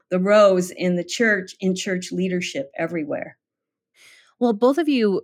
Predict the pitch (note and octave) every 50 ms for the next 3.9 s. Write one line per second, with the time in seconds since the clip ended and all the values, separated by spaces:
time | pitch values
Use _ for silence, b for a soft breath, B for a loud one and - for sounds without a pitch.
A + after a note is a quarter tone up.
0 | _ - - A#3 A3 G#3+ - - G3 F3 E3+ E3 E3 D#3 D#3+ D#3+ - D#3 D#3+ D#3
1 | - - D3 - - _ _ _ _ _ _ - E3+ D#3 - - F3 E3 - D#3
2 | D#3 D3+ D3+ C#3 D3 D3 D#3 E3 E3+ D#3 D3+ D3+ D#3 D#3+ E3 D#3+ - D#3+ D#3 D3+
3 | D#3 D3+ D3+ D3+ - D#3+ D3 - - - D3 C#3+ D3 D#3 E3+ F3+ F#3 -